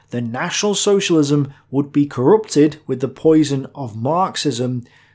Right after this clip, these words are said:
just as our national bourgeois parties are.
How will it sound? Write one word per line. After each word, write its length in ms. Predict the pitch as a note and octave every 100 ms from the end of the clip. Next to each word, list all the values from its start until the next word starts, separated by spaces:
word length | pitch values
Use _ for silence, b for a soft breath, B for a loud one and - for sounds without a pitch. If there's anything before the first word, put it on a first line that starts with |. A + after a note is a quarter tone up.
| b -
just 320 | B3+ A#3 D#3+
as 400 | D#3 D#3+ C3 - _ D3+
our 200 | C#3 C3+
national 580 | C#3+ E3+ - - E3
bourgeois 720 | C3+ C3 D3 D3 B2+ B2+ C3 B2+
parties 560 | - A2+ G#2+ - G#2+ A2
are. 560 | D3+ C#3 B2 G2 D#2